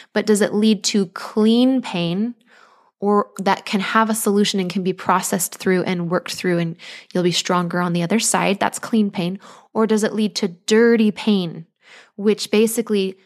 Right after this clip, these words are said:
feels miserable and there's really no winning. There's no solution. There's no way out of it, right? For example, "You are not enough."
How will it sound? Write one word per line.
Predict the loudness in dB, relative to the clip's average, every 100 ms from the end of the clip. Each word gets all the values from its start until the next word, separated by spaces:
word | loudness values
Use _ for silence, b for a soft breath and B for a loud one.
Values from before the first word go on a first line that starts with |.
| b
feels | _ 0 0 0
miserable | 0 2 2 2 2 0 0
and | 2 4 2
there's | 0 0
really | 0 0
no | 0 0 -2
winning. | 0 -2 -2 -6
There's | -4 -4 -2
no | 0 -2
solution. | -2 -2 2 2 2 0 -2
There's | -2 -2
no | -2
way | -2 0 0
out | 0 -2
of | -2
it, | -4 -8 -6
right? | -2 -2 -2 B B B
For | -2 2
example, | 4 2 0 -6 -10 _
"You | 0 4
are | 4
not | 2 0
enough." | -2 -6 -8 -14 -20